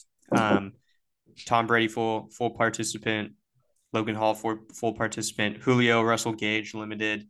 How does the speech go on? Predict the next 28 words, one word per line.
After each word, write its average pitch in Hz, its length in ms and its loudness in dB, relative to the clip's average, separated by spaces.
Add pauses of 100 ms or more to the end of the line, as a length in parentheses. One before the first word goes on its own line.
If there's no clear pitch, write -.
(200)
Donovan 110 260 -2
Smith, 104 300 -6
limited, 104 380 -4
but 104 120 0
it 101 80 -2
feels 113 260 -2
like 107 140 0
they're 107 160 0
all 104 140 4
gonna 107 160 -6
play. 107 400 0 (240)
Akeem 110 260 -2
Hicks 113 380 0
out 110 260 2 (800)
or 110 180 0
did 110 120 -6
not 110 160 2
practice. 120 640 0 (260)
That 107 140 -4
does, 113 580 2
that 104 140 -2
is 113 160 -6
important. 117 520 -4 (560)
Um, 110 240 0
on 110 120 2
the 107 60 -6
flip 127 220 -2
side, 113 540 4